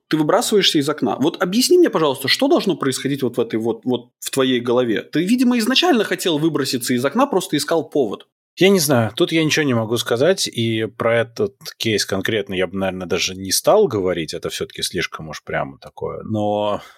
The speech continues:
Speaker 2: я
Speaker 1: Нет,
Speaker 2: не могу тебе ответить на этот
Speaker 1: я
Speaker 2: вопрос.
Speaker 1: не, ну вот у меня лично вопрос такой, да, то есть я понимаю, что это каждый человек, это, да, индивидуальность, и мы все в это верим, и, и как бы у него, у каждого из нас свой багаж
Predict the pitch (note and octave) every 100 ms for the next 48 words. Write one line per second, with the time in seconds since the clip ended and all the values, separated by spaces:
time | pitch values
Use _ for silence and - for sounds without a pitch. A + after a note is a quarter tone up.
0 | - E3+ F3+ D3+ C3+ G#2 - F#2+ F2+ F2
1 | - C3+ B2 C#3 G#3 B3+ B3 D#3+ F3 E3
2 | D3 - C#3+ C#3+ A#3+ C4 - F#3 D#3+ -
3 | G3 - F3+ - D#3 G#2+ - - A#2 D#3
4 | C#3 A2+ D#3 D#3 F3 F3+ B3+ - F3 D#3+
5 | D3+ C3+ - - - _ - D3 E3+ D3+
6 | C#3 D3+ C3+ B2+ C#3+ C#3 C3 A#2+ A#2 A2+
7 | A#2 A2+ A2 A2+ A#2 A#2 D3 C#3+ B2 A#2+
8 | - A2 G#2+ G#2 G2+ G2 E2+ A#2 G#2 C3+
9 | A#2+ - G#2 C3+ D#3 B2+ A#2 G#2 G#2 A2+
10 | A2 G2+ - - - G#2+ A#2+ A2 A#2 A#2
11 | A2+ G#2+ - A2 B2+ A#2+ A2+ A2 A2+ A2
12 | - - A2+ A2 A#2+ A2